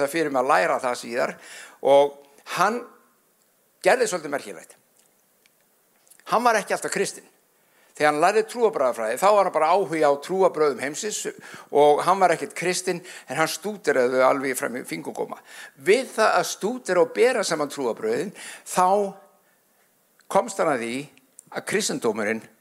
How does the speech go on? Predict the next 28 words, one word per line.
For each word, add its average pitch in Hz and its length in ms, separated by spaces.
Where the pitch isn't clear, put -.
var 127 140
eitthvað - 300
alveg 151 340
sérstakur. - 400
Og 190 400
það 139 220
leiddi 220 320
hann 175 100
til - 160
trúar, 147 560
hann 175 300
eignaðist 170 720
líf 220 340
í 131 160
Guði - 380
í 131 80
gegnum 139 280
Jesú 135 280
Krist. - 320
Og - 80
svo 160 140
gerði 147 220
hann 135 100
þetta 123 180
í 113 100
kennslustundir 117 600
í 110 100
skólanum. 151 440